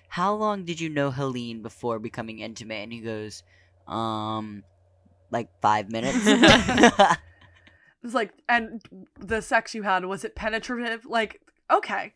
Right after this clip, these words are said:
Speaker 2: Like, you don't need
Speaker 1: And
Speaker 2: to
Speaker 1: he's like,
Speaker 2: know.
Speaker 1: "Did you do her or did she do you?"
Speaker 3: Yeah.
Speaker 1: And he's like, "Whoa."
Speaker 3: <laughs> And he asks if Helene coer-, coerced him into doing it.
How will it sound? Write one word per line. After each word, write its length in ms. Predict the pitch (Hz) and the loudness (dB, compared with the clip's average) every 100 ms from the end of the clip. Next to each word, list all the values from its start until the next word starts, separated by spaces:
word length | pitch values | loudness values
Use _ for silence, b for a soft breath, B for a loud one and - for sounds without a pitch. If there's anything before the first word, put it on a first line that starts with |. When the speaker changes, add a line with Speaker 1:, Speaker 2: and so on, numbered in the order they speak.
| _ | _
Speaker 2:
Like, 280 | 214 220 - | 4 4 6
you 100 | 277 | 4
don't 160 | 285 185 | 4 4
need 80 | 160 | 0
Speaker 1:
And 60 | |
Speaker 2:
to 60 | 135 | -2
Speaker 1:
he's 80 | 143 | -2
like, 80 | 123 | 0
Speaker 2:
know. 40 | 127 | 0
Speaker 1:
"Did 220 | 120 - | -2 0
you 200 | 147 151 | 2 2
do 280 | 135 156 143 | 2 2 4
her 340 | 147 160 185 | 6 6 6
or 40 | 151 | 6
did 220 | 139 123 | 2 0
she 260 | - 143 | 0 0
do 160 | 135 131 | -2 -2
you?" 480 | 127 117 127 139 117 | -4 -4 0 0 0
Speaker 3:
Yeah. 60 | 110 | -4
Speaker 1:
And 100 | 120 | -8
he's 200 | 131 107 | -10 -8
like, 160 | 101 _ | -10 _
"Whoa." 560 | - 160 170 240 - - | 2 6 6 6 -2 -10
Speaker 3:
<laughs> 40 | b b b b b b b - | b b b b b b b 2
And 180 | 247 233 | 4 4
he 180 | 233 226 | 2 6
asks 300 | 220 226 240 | 8 6 0
if 100 | 170 | -8
Helene 320 | 220 208 196 | -6 -6 -10
coer-, 600 | - 202 202 190 190 - | -14 -6 -4 -4 -6 -12
coerced 460 | - 208 190 190 - | -6 -4 -2 -4 -6
him 80 | 185 | -10
into 140 | 175 | -10
doing 360 | 160 190 196 202 | -6 -4 -4 -4
it. 160 | 196 | -6